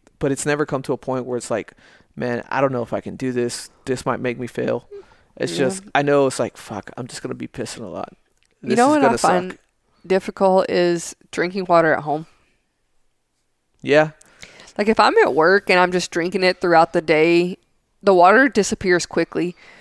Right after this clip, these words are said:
Speaker 2: But if I'm sitting at home and I'm watching T V and I'm, like, picking up the house, doing homework, then I'll be like, "Oh, shit, I haven't drank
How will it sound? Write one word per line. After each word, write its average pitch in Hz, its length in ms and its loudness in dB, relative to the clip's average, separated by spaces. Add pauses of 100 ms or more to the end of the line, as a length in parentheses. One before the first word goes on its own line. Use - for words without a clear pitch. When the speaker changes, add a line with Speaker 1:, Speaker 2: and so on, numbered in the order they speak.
(200)
Speaker 2:
But 208 120 2
if 220 80 2
I'm 254 140 4
sitting 214 320 2
at 196 80 2
home 175 340 4
and 165 100 0
I'm 160 80 0
watching 165 300 -2
T 170 240 -4
V 160 340 0
and 156 160 -2
I'm, 156 300 -2
like, - 320 -4
picking 180 240 0
up 170 120 2
the 180 100 2
house, 165 640 4 (120)
doing 180 240 -2
homework, 170 640 0 (760)
then 185 120 4
I'll 180 120 6
be 175 80 4
like, 151 240 4 (140)
"Oh, 165 180 2
shit, 156 360 -2
I - 80 0
haven't 180 280 -2
drank 175 260 -4